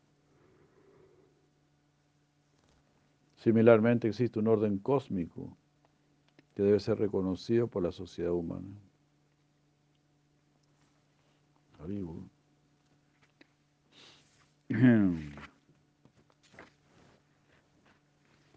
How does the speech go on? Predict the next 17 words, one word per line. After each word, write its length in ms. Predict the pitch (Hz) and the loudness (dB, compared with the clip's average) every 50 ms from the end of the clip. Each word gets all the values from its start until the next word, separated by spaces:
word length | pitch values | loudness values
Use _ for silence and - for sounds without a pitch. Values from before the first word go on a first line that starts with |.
| _ _ _ _ _ _ _ _ _ _ _ _ _ _ _ _ _ _ _ _ _ _ _ _ - - _ - - - _ _ _ _ _ _ _ _ - - | _ _ _ _ _ _ _ _ _ _ _ _ _ _ _ _ _ _ _ _ _ _ _ _ -20 -20 _ -20 -20 -20 _ _ _ _ _ _ _ _ -14 -12
El 80 | 85 | -12
famoso 420 | - - 95 101 107 104 - 110 101 | -8 -4 -2 0 0 0 0 2 4
verso, 300 | 110 117 113 113 - 101 | 4 4 4 2 -2 -2
"Yagya 300 | 104 120 123 127 117 110 | 2 2 2 2 2 -2
sita 280 | - 117 107 - 117 | -4 -8 -8 -6 -8
sinasan 540 | 107 - 117 110 113 113 - - 110 101 98 | -6 -4 -6 -4 -4 -4 -6 -6 -8 -8 -6
tomo 300 | - 117 107 104 104 98 | -4 -4 -4 -4 -4 -4
chanti 280 | - 113 104 101 104 101 | -6 -6 -6 -6 -8 -10
sarva 340 | - - 107 101 101 101 | -8 -4 -2 -2 -2 -2
kilvisai, 720 | 98 - 107 98 95 98 98 98 - 120 117 120 131 - - _ _ _ _ _ _ _ _ _ _ _ _ _ _ _ | -4 -4 -6 -6 -4 -6 -8 -8 -2 -2 0 0 -2 -4 -8 _ _ _ _ _ _ _ _ _ _ _ _ _ _ _
munjate 540 | - 90 107 120 127 131 120 120 104 117 110 | -4 2 4 6 6 8 6 4 2 2 0
tu 240 | 107 110 113 113 110 | 2 2 0 2 2
vagam 340 | 110 107 107 110 107 104 98 | 2 2 2 2 0 0 -4
papa, 460 | - 104 101 98 98 - 110 110 113 | -4 -4 -4 -4 -2 -2 0 0 2
ye 140 | 113 107 101 | 2 2 0
pachantat 560 | 104 107 101 101 - 107 101 98 - 107 98 | 0 -2 -6 -6 -4 -4 -4 -2 -2 -2 -2
makaranat." 560 | 98 98 98 - 104 98 101 101 117 117 - | 0 -2 -2 -2 -2 -2 -2 -2 -2 -4 -4